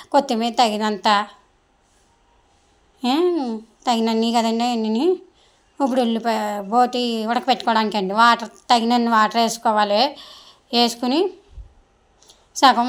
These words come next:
మసాలా వేసుకోవాలి. వేసుకుని పొయ్యి మీద పెట్టుకోవాలి. స్టవ్ వెలిగించుకుని, స్టవ్ వెలిగించుకుని పొయ్యి మీద పెట్టుకుంటున్నాను.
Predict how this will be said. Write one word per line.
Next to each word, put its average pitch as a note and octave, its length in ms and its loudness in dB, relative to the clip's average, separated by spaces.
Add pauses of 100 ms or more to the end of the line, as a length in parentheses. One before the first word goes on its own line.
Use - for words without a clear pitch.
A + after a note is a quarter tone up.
మసాలా A#3 420 0
వేసుకోవాలి. A3 560 0 (1500)
వేసుకుని A#3+ 440 -4 (100)
పొయ్యి A#3+ 180 2
మీద A#3+ 140 0
పెట్టుకోవాలి. A3 480 -2 (140)
స్టవ్ A#3+ 260 2
వెలిగించుకుని, A#3 580 -4 (1500)
స్టవ్ A#3+ 240 6
వెలిగించుకుని B3 540 -2
పొయ్యి B3 180 0
మీద A#3+ 140 2
పెట్టుకుంటున్నాను. G#3+ 640 -4